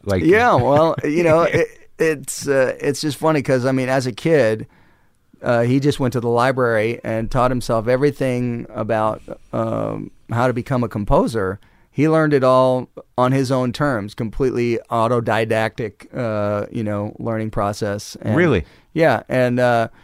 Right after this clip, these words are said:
Speaker 2: so that's why there's no boundaries in his music. He'll mix any styles and, and all kinds of different instrumentation and, and stuff that other people might have said, "Well, why would you do that?" You know?
Speaker 1: Yeah,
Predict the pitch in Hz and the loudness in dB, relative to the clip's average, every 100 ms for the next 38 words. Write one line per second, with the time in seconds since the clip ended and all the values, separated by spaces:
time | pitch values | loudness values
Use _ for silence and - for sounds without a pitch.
0 | - - - - 156 180 185 165 165 160 | -20 -20 -20 -4 2 2 2 2 2 4
1 | 151 151 127 131 151 170 131 110 107 117 | 2 2 0 0 2 2 0 -2 -4 -2
2 | 123 110 143 139 107 143 151 147 143 - | -2 0 0 0 0 0 2 0 -2 -6
3 | 135 135 131 - 117 123 123 123 123 113 | -2 -2 -2 0 0 2 4 4 2 -2
4 | 107 107 - 120 113 127 - 120 117 117 | -4 -6 -6 -2 0 0 0 -2 -2 -4
5 | 117 117 110 127 - 143 - 123 110 117 | -4 -4 -6 -10 -4 -4 -2 -4 -2 -2
6 | 123 127 123 117 107 104 117 110 - 123 | 0 0 -2 -4 -4 -6 -8 -4 0 0
7 | - 123 117 - 139 151 147 127 120 123 | 2 0 0 0 2 2 0 -2 -2 -2
8 | 110 120 110 127 123 113 113 127 120 101 | -2 -4 -4 -2 -2 0 0 -2 -2 -2
9 | 123 156 85 85 - 104 104 123 107 | -2 -2 -4 -10 -8 -4 0 2 0